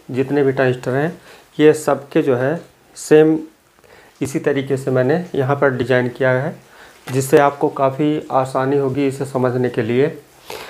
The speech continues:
कहाँ पे कितने voltage हैं और ये कहाँ से कौन सा connection इसे attach है। अब इसमें थोड़ा सा ये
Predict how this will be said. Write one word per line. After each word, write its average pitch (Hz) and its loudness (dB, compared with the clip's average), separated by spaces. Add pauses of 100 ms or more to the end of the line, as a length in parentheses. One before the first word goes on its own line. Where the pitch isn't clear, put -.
(120)
कहाँ 139 0
पे 143 2
कितने 143 0
voltage 131 0
हैं 156 -4
और 139 0
ये 139 0
कहाँ 139 -2
से 139 -4
कौन 135 -2
सा 135 -4
connection 131 -4 (180)
इसे 160 2 (580)
attach 135 2
है। 107 -2 (1400)
अब 135 0
इसमें 165 2
थोड़ा 170 2
सा 175 2 (960)
ये 143 0